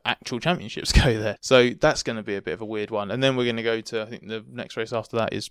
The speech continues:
Punta del Este, the replacement for Sao Paulo. That's by the beach in Uruguay,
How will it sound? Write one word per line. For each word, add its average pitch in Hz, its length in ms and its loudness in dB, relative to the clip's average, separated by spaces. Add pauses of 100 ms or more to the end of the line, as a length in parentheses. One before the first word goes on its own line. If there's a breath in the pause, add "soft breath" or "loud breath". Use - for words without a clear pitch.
(140)
Punta 117 220 -6
del 110 180 6
Este, 110 460 0
the 110 100 -4
replacement 110 540 0
for 117 60 -4
Sao 104 220 0
Paulo. 110 460 2 (320 loud breath)
That's 131 140 -6
by 131 160 8
the 127 80 4
beach - 420 2 (380 soft breath)
in 127 80 -4
Uruguay, 123 480 2